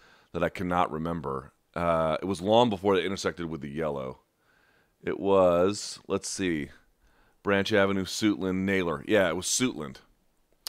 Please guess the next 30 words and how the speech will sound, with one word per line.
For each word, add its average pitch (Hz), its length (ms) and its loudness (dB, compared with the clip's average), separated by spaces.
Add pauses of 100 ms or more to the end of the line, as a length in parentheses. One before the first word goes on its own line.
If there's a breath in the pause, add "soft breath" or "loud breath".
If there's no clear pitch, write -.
(520 loud breath)
It - 80 -10
was 71 140 -8
Suitland. 73 500 -2 (240 loud breath)
Uh, 90 340 4
I 101 100 2
would 117 180 2
get 120 160 6
on 113 240 6
in 87 160 -4
Suitland. 82 600 -2 (1500)
That 101 160 2
was 110 100 2
my 101 120 2
Metro 92 340 -2
stop. 78 420 -2 (920 soft breath)
And 101 200 0
I 101 80 6
remember, 101 520 4
if 95 100 -2
you 110 60 2
ever 120 120 2
been 117 180 2
to 113 100 -8
that 104 160 2
Suitland 101 400 -2
Metro 98 300 -2
stop, 82 300 0
if 78 120 -14
memory 104 320 0
serves, 90 640 0